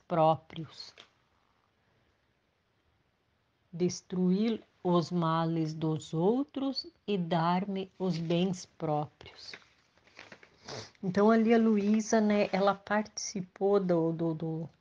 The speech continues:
da crucificação, né, junto com Jesus, das dores de Jesus, né? E também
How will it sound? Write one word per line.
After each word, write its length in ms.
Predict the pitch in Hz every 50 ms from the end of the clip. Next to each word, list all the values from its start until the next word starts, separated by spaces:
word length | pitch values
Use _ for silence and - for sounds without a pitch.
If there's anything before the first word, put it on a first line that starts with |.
| _ _ _ -
da 140 | 220 185 185
crucificação, 1200 | 185 - - 180 185 185 - - 190 180 - _ - - 185 180 180 - - 180 175 185 190 190 185
né, 240 | 175 165 170 175 175
junto 420 | - - 180 185 202 214 - 220
com 220 | 214 - 220 220 208
Jesus, 680 | 214 226 220 202 202 - - 180 175 185 185 - - -
das 300 | 170 175 170 160 170 -
dores 520 | - 175 175 175 185 196 190 170 165 156
de 180 | 156 - 175 165
Jesus, 600 | - - 170 151 - - - 185 185 196 180 -
né? 220 | 175 165 160 160 - _ _ _ _ _ _ _ _ _ _ _ _ _ _ _ _ _ _ - - _ _ _ - - - - _ -
E 140 | 220 208 185
também 680 | 185 226 214 208 196 185 185 185 190 196 208 233 254